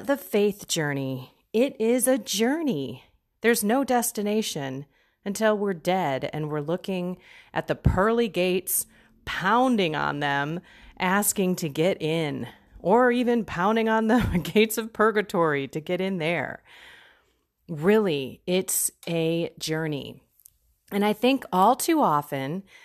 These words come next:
and this one is going out to some people that I've spoken to recently, Matt, Elaine,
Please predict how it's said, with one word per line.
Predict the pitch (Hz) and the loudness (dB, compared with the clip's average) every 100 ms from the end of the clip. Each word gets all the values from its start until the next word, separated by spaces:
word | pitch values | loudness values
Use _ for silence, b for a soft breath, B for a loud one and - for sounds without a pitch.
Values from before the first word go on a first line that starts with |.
| B B | B B
and | 180 | 0
this | 196 196 | 2 2
one | 233 233 | 0 0
is | 220 | 0
going | 196 208 196 | -2 -2 -2
out | 190 214 | -2 -4
to | 208 | -4
some | - 190 | -4 -4
people | 185 180 - 180 | -6 -8 -4 -2
that | 170 | -2
I've | 165 170 165 - | 0 -2 -2 -4
spoken | - 170 170 185 | -2 -2 -2 -4
to | 214 202 | -4 -2
recently, | 151 147 - 147 139 139 175 - - - | -2 -4 -4 -6 -6 -6 -6 -10 -14 -6
Matt, | 156 147 143 - - - _ | -2 0 -2 -4 -6 -14 _
Elaine, | 170 156 151 143 143 151 180 | -6 -4 -2 -2 -4 -6 -8